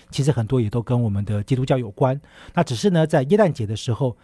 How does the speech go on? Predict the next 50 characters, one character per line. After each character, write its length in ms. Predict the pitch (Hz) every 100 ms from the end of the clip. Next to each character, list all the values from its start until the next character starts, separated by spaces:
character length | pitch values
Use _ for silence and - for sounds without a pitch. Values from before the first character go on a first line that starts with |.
| - -
特 340 | - 294 202
别 240 | - 139 127
有 140 | 113
一 40 |
些 160 | 110 147
这 100 | 151
种 100 | 135
所 160 | - 117
谓 140 | 127
的 100 | 113
比 120 | -
较 180 | 107 143
昂 200 | 135 127
贵 220 | 151 214 151
的， 120 | 127 _ _
啊， 140 | 147
或 120 | - 151
者 80 |
是 160 | 120 151
手 220 | - 123
工 180 | 107 160
比 80 | 135
较 200 | 139 120
繁 320 | - 117 165
琐 280 | - 147 104
的 120 | 110
一 80 | 123
些 180 | - 131
甜 220 | 123 123
点 180 | 123 110
呢， 160 | 113 - - -
对 100 | 240
消 100 | 214
费 140 | 233 180
者 140 | 123
来 120 | 107
讲， 200 | 104 113
他 100 | 110
就 100 | 139
更 240 | 147 156 123
有 140 | 104
一 60 | 104
个 200 | 135 120
去 240 | - 135
享 240 | - 107 110
用 120 | 139
它 140 | 110
的 80 | 107
机 240 | - 113 117
会。 240 | -